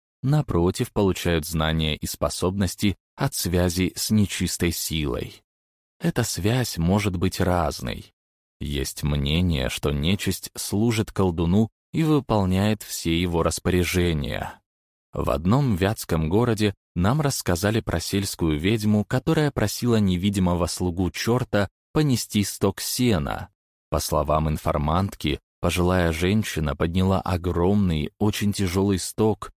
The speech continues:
как будто ей кто-то помогал. Существует и полярное мнение. Злые духи вынуждают знающего колдовать,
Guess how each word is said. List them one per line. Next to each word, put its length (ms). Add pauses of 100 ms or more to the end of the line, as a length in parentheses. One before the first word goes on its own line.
(140)
как 200
будто 280
ей 280
кто-то 400
помогал. 840 (760)
Существует 760
и 60
полярное 680
мнение. 680 (260)
Злые 400
духи 500 (140)
вынуждают 840
знающего 720
колдовать, 720